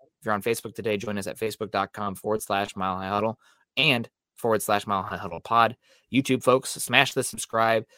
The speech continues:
slam the like, hit the bell notification so you know when we go live, and share. Um, that's also a big one as well. We, that would do a lot for us. I know not everybody's in a position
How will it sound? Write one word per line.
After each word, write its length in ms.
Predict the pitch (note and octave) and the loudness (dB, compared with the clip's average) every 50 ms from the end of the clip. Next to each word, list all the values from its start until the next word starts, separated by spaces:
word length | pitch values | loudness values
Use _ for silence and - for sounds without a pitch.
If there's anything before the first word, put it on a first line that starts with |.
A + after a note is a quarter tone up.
| _ _ | _ _
slam 420 | - - - - F#2 A2+ B2 B2+ B2 | -8 -8 -4 0 0 2 2 2 0
the 80 | A#2 | 0
like, 360 | A2+ A2+ A2+ A2 A2+ A2+ - - | 2 4 4 4 4 2 0 -4
hit 180 | - - A#2+ | -6 -6 -4
the 80 | - A2+ | -2 -2
bell 220 | G#2 A2 A2 A2 A2 | 0 2 2 2 2
notification 640 | A2+ A2+ A2+ G#2+ G#2 G#2 - A2+ A2 G#2+ - A2+ G2+ | 0 0 -2 -2 -6 -6 -4 -4 -4 -4 -4 -6 -8
so 100 | - G#2+ | -6 -4
you 60 | G2+ | -2
know 120 | G2+ G#2 G#2 | -2 -2 -2
when 80 | G#2 G#2 | -2 -2
we 80 | G2+ | 0
go 140 | G2+ G#2 G2+ | 0 2 2
live, 300 | G2 G2 G2 G2+ G2 G2 - _ _ _ _ | 2 2 0 0 -2 -4 -6 _ _ _ _
and 180 | - A2+ G#2 - | 0 0 2 2
share. 340 | - D#3 A#2 E2+ - - - _ | 2 2 0 0 -2 -4 -12 _
Um, 220 | - F#2+ F#2 F2+ F2+ | -8 -6 -6 -2 -2
that's 200 | G2+ G2+ - A#2 | -2 -2 -2 -2
also 260 | G2+ F#2+ - - G2+ | -2 -2 0 -2 -2
a 40 | F#2 | -2
big 180 | F#2 G2 F2 | -2 -4 -2
one 140 | F#2 F#2 F#2 | -2 -4 -4
as 120 | F2+ F2 | -6 -6
well. 220 | F2+ F2+ E2 E2 E2+ | -6 -6 -6 -4 -4
We, 120 | F2 E2+ | -4 -4
that 200 | E2 F2 G2 G#2 | -2 -2 -4 -4
would 140 | G2+ G2 F#2 | -4 -4 -4
do 160 | G#2 G2+ F#2+ | -4 -2 -2
a 20 | F2+ | 0
lot 200 | F2+ F#2 E2+ - | 0 -2 -2 -2
for 120 | - G2+ | -2 -4
us. 100 | F#2+ - | -4 -4
I 40 | - | -6
know 80 | G2+ G2+ | -6 -4
not 180 | G2 G2+ G2+ | -2 0 -2
everybody's 400 | G#2 G2+ G2+ G2 G2 G2+ G#2 G2 | -2 -2 -2 -2 0 0 0 0
in 60 | G#2+ G2 | -2 -6
a 40 | |
position 480 | F#2+ G#2 G#2+ A2+ C3 - - C3+ C3 B2+ | -8 -8 -4 -4 -4 -4 -4 -6 -8 -10